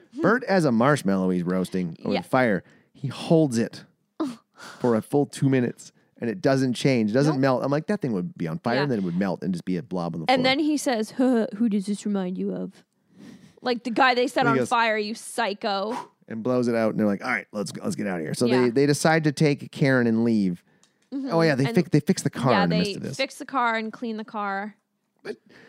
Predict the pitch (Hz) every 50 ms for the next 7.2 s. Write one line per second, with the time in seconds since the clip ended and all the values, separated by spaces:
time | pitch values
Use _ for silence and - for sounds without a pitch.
0 | - _ - - - 381 - - - 427 - - _ - - - - - 453 427
1 | 440 453 440 440 381 381 330 294 277 247 202 180 160 151 147 139 120 98 - -
2 | - _ - 233 240 247 240 233 220 233 208 - - 220 269 349 359 339 294 247
3 | 185 214 185 165 139 - - - - 156 151 - - 135 120 147 135 135 131 127
4 | 131 151 180 - 214 214 202 160 156 147 143 135 135 127 123 120 123 117 113 104
5 | 101 98 - 117 110 107 107 - - 131 - - - 240 277 - 202 180 160 143
6 | 135 147 135 127 123 123 127 165 139 110 107 - - - 131 117 107 107 - 101
7 | 87 76 -